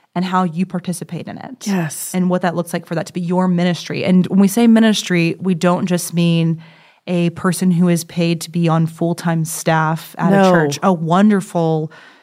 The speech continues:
Speaker 1: necessary career, but we are all ministers
Speaker 2: Yes.
Speaker 1: of this work.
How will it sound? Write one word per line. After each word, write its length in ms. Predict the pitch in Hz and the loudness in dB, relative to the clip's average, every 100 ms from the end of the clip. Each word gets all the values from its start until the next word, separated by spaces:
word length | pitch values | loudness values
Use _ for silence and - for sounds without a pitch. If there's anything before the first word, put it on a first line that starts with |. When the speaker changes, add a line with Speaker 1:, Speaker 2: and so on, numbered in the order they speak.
| _ | _
Speaker 1:
necessary 840 | 170 170 170 170 170 165 165 160 | -2 0 0 -4 -2 0 0 -2
career, 640 | 160 - 170 202 170 165 165 - - _ | -4 -4 0 2 2 2 -4 -16 -20 _
but 560 | 165 180 175 175 - - _ | -2 0 0 -2 -10 -10 _
we 140 | 190 190 | -2 0
are 80 | 180 | 0
all 220 | 175 185 | 0 4
ministers 880 | 185 165 165 170 165 165 160 - - _ - | 4 2 -2 0 0 0 -4 -10 -14 _ -4
Speaker 2:
Yes. 500 | 160 151 135 - - | 0 0 -4 -10 -4
Speaker 1:
of 240 | 185 160 | -2 -2
this 220 | 165 160 | -6 -6
work. 540 | 165 170 165 165 - | -2 0 0 -4 -16